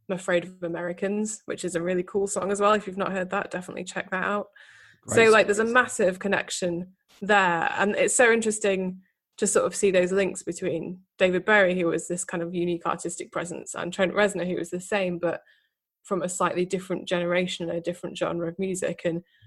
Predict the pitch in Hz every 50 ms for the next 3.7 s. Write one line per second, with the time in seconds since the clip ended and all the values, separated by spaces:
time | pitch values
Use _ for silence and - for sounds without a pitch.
0 | _ _ _ _ _ _ - 202 208 226 226 226 254 240 - - 233 247 240 247
1 | - - - 208 202 196 - 202 196 190 190 185 185 185 - _ _ _ _ _
2 | - 202 196 190 - 196 196 208 190 185 175 - - - - 190 180 - - -
3 | - - - 208 185 180 196 185 170 165 165 165 175 175